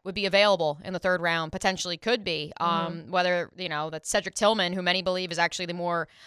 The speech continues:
Speaker 1: um, elite wide receiver, not Jalen Hyatt out of Tennessee, whether that's Derek Hall, the Auburn edge rusher, who some people have mocked to the Jaguars in the first round at number twenty-four. He has him going in the third round. And so it also brings into question, like, where, what your priorities are in free agency and then how that affects where you go in the draft.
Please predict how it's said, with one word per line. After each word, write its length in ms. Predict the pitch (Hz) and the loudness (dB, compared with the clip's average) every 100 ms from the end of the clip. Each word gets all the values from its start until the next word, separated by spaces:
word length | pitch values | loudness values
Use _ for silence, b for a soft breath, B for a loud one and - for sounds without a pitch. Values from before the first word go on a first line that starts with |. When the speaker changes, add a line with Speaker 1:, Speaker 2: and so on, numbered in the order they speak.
| b | b
Speaker 1:
um, 260 | 180 165 127 | 0 2 0
elite 380 | 185 240 226 | -2 0 2
wide 160 | 196 185 | 4 4
receiver, 360 | 180 190 170 175 | 4 -2 -2 0
not 180 | 175 180 | 0 0
Jalen 300 | 185 170 170 | -2 -2 0
Hyatt 280 | 160 160 160 | 0 2 2
out 120 | 156 | -2
of 80 | - | 0
Tennessee, 640 | 170 160 - 233 185 151 B B - | -2 -2 -2 0 0 -4 B B 2
whether 320 | 190 185 180 | 4 6 4
that's 220 | 170 - | 2 -2
Derek 340 | 170 196 202 | 2 2 2
Hall, 380 | - 214 214 147 | 4 6 6 4
the 100 | 170 | 4
Auburn 300 | 185 190 185 | 4 4 2
edge 160 | 190 180 | 0 2
rusher, 260 | 170 - | -2 -2
who 100 | 175 | -6
some 280 | 180 190 208 | -2 0 0
people 260 | 202 180 185 | -4 -2 2
have 180 | 185 175 | 2 4
mocked 260 | 180 175 | 2 2
to 60 | 175 | -4
the 60 | |
Jaguars 640 | 156 170 175 175 170 165 165 | -2 2 2 2 0 -2 -6
in 160 | 185 | -8
the 40 | 170 | -4
first 360 | 240 247 240 | 0 0 2
round 180 | 185 160 | 2 0
at 80 | 127 | -2
number 160 | 160 | -6
twenty-four. 640 | 170 180 175 - 277 214 - b _ | -4 -6 -6 -2 2 2 0 b _
He 180 | 208 | -6
has 200 | 190 180 | -2 -2
him 240 | - 294 277 | 0 0 4
going 220 | 220 185 | 4 4
in 40 | |
the 60 | 170 | -4
third 260 | 180 160 156 | -4 -6 -2
round. 300 | 156 156 160 | -2 -2 -4
And 80 | |
so 220 | - 180 - B B - | -2 0 -2 B B 0
it 140 | 285 277 | 4 8
also 320 | 285 320 320 | 8 6 2
brings 280 | 254 262 247 | 2 2 0
into 160 | 240 | -4
question, 420 | - 214 208 214 | 2 2 2 -2
like, 120 | 196 175 | -4 -4
where, 280 | 190 196 202 | -2 -2 0
what 160 | 196 | -2
your 120 | 202 | -2
priorities 600 | - 196 170 175 185 185 | -2 0 2 0 -2 -2
are 240 | 180 180 175 | 2 4 4
in 100 | 165 | -2
free 200 | - 170 | -8 -4
agency 460 | 170 170 170 - 170 | -4 -6 -6 -4 -4
and 80 | 165 | -8
then 80 | |
how 200 | 160 160 | -2 -2
that 120 | 170 160 | 0 -4
affects 400 | - 170 - 208 | -4 -6 -6 -8
where 120 | 208 | -6
you 120 | 220 | -2
go 160 | 220 226 | -2 -2
in 80 | |
the 60 | 240 | -4
draft. 460 | 262 254 262 269 | -4 -2 -2 -4